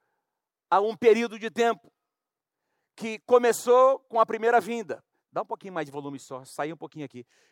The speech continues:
Começou com a primeira vinda e terminará com a se-, segunda vinda de Cristo.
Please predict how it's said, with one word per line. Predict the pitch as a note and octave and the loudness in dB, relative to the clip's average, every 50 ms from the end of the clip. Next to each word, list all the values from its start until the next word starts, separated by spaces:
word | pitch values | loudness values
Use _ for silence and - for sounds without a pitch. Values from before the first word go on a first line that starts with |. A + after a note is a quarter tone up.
| _ _ | _ _
Começou | - G3 G#3 G#3 - - B3 A#3+ | -6 -2 -2 -2 0 0 0 2
com | - B3 | 4 4
a | A#3 A3+ | 4 4
primeira | - A3 A3 A3+ B3 C4 C4+ | 4 0 4 4 6 6 6
vinda | G3+ G#3 G#3 G#3 G#3+ F#3 A3+ B3 C4+ B3+ _ _ _ _ _ _ _ _ _ _ _ _ _ _ _ _ _ _ _ | 4 2 -4 -4 4 4 4 4 4 -2 _ _ _ _ _ _ _ _ _ _ _ _ _ _ _ _ _ _ _
e | G3 G#3+ A3 A3 A3 G3+ - _ _ _ _ _ _ _ _ _ _ _ _ _ _ _ | -8 -6 -6 -6 -8 -10 -14 _ _ _ _ _ _ _ _ _ _ _ _ _ _ _
terminará | A#3+ A#3+ B3+ C4+ C4+ C4+ B3 G#3+ G#3 A3+ A#3+ | 6 6 6 6 4 4 6 6 6 6 6
com | - A#3 A#3+ | 6 4 2
a | A3+ | 4
se-, | A3 - B3 A3 E3+ F#3+ G3+ - | 4 4 4 4 4 0 -8 -10
segunda | - - - A3 G3+ F#3+ A3 A#3 A#3 A3+ A3 | -10 0 0 0 0 2 -4 4 6 6 6
vinda | D#3 F#3 G#3+ G#3+ G#3 F#3 | 6 2 0 0 0 0
de | A3 | 0
Cristo. | G#3 - B3 C4 B3+ - - - _ | -6 -4 -4 -4 -4 -6 -10 -20 _